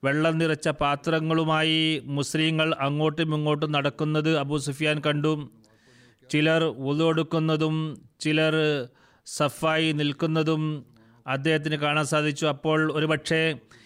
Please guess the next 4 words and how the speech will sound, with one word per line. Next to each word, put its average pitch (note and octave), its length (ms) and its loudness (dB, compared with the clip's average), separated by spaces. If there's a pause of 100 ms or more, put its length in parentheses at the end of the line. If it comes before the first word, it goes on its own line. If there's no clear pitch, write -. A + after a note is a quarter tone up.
(160)
എനിക്കായി D#3 720 0
എന്തെങ്കിലും D3+ 600 0
പുതിയ D3+ 320 0
ശിക്ഷ - 360 -4